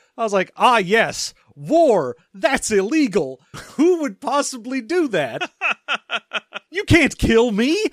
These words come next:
Speaker 1: That's illegal."
Speaker 2: I mean, granted, war is not technically illegal on Earth. It's,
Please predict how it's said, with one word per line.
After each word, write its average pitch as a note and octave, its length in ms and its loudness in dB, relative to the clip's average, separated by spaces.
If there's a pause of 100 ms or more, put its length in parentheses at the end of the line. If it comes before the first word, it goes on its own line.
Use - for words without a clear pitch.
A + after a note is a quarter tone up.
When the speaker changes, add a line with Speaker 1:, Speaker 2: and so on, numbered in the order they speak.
(120)
Speaker 1:
That's F3 380 0
illegal." F4+ 680 0
Speaker 2:
I G#3 80 0
mean, G#3 380 -2 (100)
granted, A3 440 0 (300)
war G3+ 360 -4
is E3 320 -8
not E3+ 380 0
technically D#3 480 -4
illegal C#3 400 -6
on A#2+ 160 -2
Earth. A#2+ 380 -6
It's, C#3 280 -12